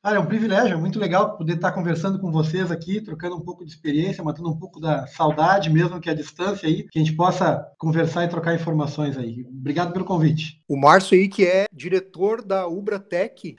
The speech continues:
Speaker 1: É, eu sou diretor de inovação da Ubra e trabalho na área de consultoria de gestão e tecnologias educacionais também.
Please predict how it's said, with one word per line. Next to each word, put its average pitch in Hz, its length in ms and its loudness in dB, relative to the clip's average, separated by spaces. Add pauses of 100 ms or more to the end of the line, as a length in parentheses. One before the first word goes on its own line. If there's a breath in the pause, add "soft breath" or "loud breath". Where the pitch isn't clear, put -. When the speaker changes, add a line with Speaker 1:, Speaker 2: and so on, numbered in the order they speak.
Speaker 1:
É, 202 120 4
eu 208 80 4
sou 202 100 0
diretor 196 300 4
de 240 60 4
inovação 202 460 4
da 185 120 4
Ubra 233 520 0
e 202 1040 0
trabalho 202 380 2
na 202 80 2
área 202 160 4
de - 240 -10
consultoria 185 1080 -4
de 139 100 -16
gestão 160 400 0
e 170 60 0
tecnologias 165 460 0
educacionais 151 600 -4
também. 117 220 -16